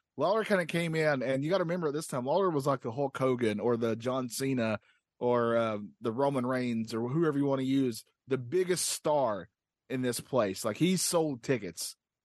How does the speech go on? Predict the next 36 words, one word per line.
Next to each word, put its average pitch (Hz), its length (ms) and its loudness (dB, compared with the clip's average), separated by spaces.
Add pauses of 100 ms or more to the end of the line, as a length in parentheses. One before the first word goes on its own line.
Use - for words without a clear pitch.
(160)
Just 143 220 2
his 143 180 2
name 101 440 0 (420)
was 117 160 -2
a 120 40 -4
humongous 135 600 2
deal. 101 300 -2 (240)
So 127 420 2 (460)
he's 202 200 0
the 208 60 0
one 202 100 4
who 185 60 0
comes 165 280 -2
in 143 120 -4
and 139 80 -4
makes 127 220 -4
the 123 100 -14
save, 92 380 -4 (520)
and 120 100 -4
he 123 140 0
gets 135 260 -2
really 151 220 0
tired. 131 460 0
He, 113 200 -6
uh, 104 280 -4
he's 143 200 0
the 143 80 -2
hero, 127 440 0 (460)
and 120 60 0
he's 131 120 2
so 165 180 2
tired 135 420 2
of 117 180 -2
this 127 180 -2
Hollywood 139 500 2
guy, 110 360 2